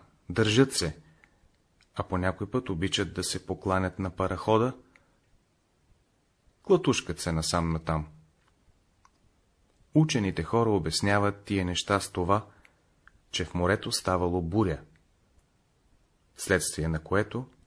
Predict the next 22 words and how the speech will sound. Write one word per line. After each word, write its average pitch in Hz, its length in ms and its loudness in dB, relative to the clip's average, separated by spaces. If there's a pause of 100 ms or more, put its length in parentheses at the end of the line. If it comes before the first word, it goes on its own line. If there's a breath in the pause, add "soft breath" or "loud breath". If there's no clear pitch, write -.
(240)
се - 260 -4
произвеждали 98 640 0
големи 90 400 -2
вълнения 107 680 0 (100)
и 92 100 -10
тъй 90 140 -2
нататък. 87 640 -4 (720 soft breath)
И 113 80 -2
след 156 280 4
като 117 200 -2
излезе 104 400 2
човек 92 380 0
от 82 120 -8
океана, 92 520 -2 (180)
казва: 76 440 -2 (1600)
„Още 107 340 0
веднъж 87 460 -2
не 90 160 -2
влизам 117 440 0
в - 100 -16
този 87 380 0
кораб 113 440 0